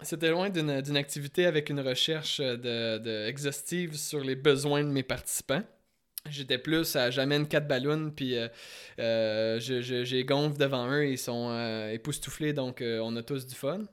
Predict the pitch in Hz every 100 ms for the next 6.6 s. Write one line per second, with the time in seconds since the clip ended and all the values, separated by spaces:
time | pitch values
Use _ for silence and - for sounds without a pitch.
0 | _ - 147 156 170 185 151 - - 143
1 | - - 294 - 247 - 175 - 160 -
2 | - - - - 151 160 156 156 143 143
3 | 139 135 131 143 156 190 175 202 196 240
4 | - 170 147 190 220 143 135 135 - 156
5 | 151 180 208 208 196 202 151 139 131 131
6 | - 170 156 156 180